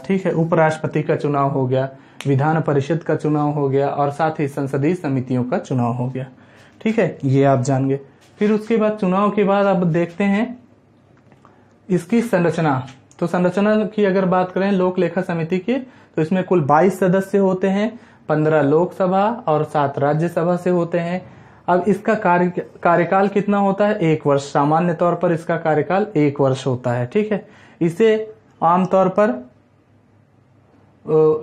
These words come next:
कैग का जो है मित्र और दार्शनिक भी कहा जाता है। इसकी बैठकों में जो है कैग यानी भारत के कंट्रोलर ऑडिटर जनरल, महालेखा एवं नियंत्रक, महालेखा परीक्षक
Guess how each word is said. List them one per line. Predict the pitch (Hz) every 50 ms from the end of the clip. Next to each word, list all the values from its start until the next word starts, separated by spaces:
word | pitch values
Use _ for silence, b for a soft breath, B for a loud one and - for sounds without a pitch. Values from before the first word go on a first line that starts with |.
| 156 - -
कैग | 170 170 180 190 185 180 - - - _ _ _ _ _ _ _ _ _ _ _ _ _ _
का | - 180 175
जो | 165 165 180 180
है | 190 180
मित्र | 175 170 185 185 - 202 196
और | - 160 160 170 170
दार्शनिक | 156 135 147 143 139 139 - 156 156 165 165
भी | 156 175 170
कहा | - 165 165 160
जाता | 151 156 156 151 156 160
है। | 151 156 151 156 156 b b b b b b b
इसकी | - 156 160 - - 220 220
बैठकों | 180 165 165 156 151 156 170 156 - 208 208
में | 214 202 196 175
जो | 196 185
है | 180 196 208 208
कैग | 214 - 196 170 175 170 151 139 147
यानी | 156 160 170 185 190
भारत | 156 139 156 151 156 165 170 170 -
के | 208 214 240 - B B B B B -
कंट्रोलर | 170 165 165 160 170 165 175 180 190 190
ऑडिटर | - 165 156 156 151 156 180 170
जनरल, | 151 160 156 151 151 147 147 135 131 151
महालेखा | 156 151 160 165 175 175 165 156 156 - 190 226 - - B B B B B _ _ _ -
एवं | 156 160 170 185
नियंत्रक, | 202 185 165 160 156 147 143 - 170 180 180 B B B B B B B B 170
महालेखा | 160 175 175 175 170 170 170 185
परीक्षक | 175 180 156 156 156 - - 196